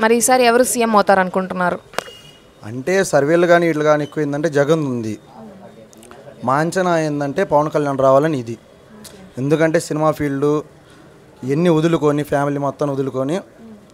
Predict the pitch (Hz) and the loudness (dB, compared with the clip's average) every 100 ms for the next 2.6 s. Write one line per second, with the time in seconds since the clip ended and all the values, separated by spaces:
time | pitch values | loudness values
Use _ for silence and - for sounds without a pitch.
0 | - - 123 139 127 135 135 143 120 - | -20 -6 2 2 2 -2 -2 -2 -4 -6
1 | 110 101 - - - - - 120 131 156 | -10 -10 -20 -20 -20 -20 -12 -6 0 0
2 | 160 - 131 143 135 135 | 0 -8 -2 -2 0 0